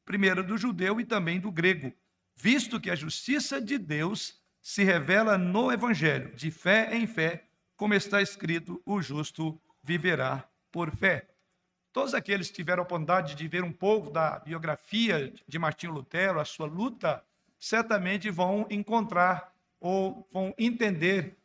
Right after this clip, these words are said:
o quanto que essa passagem fez uma profunda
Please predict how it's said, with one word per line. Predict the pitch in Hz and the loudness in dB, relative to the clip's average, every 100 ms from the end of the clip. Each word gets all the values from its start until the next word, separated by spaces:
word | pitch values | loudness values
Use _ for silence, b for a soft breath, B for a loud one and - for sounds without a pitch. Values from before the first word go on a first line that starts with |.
| _ | _
o | 190 180 | -8 0
quanto | 233 247 170 | 0 0 -2
que | 202 | 0
essa | 196 - | 0 0
passagem | - 202 - 202 208 196 | 0 0 0 0 0 0
fez | - 185 185 | 0 0 -2
uma | 175 190 | -2 -2
profunda | 180 190 185 226 240 240 | -2 -2 -4 -2 -2 -2